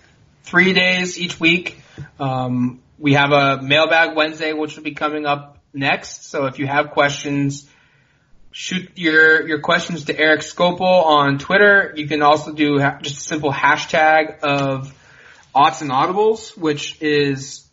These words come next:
a growing hashtag for us and something that is pretty cool because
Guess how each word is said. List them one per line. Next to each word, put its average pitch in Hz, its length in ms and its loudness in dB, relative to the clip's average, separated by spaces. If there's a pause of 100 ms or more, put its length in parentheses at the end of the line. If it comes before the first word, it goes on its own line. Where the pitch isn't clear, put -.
(240)
a 143 80 -8
growing 156 1080 -2
hashtag 139 800 -2
for 127 180 -2
us 143 400 -2
and 135 400 0
something 147 480 0
that 135 540 0
is 143 160 -6
pretty 190 240 -2
cool 170 340 4
because 147 560 0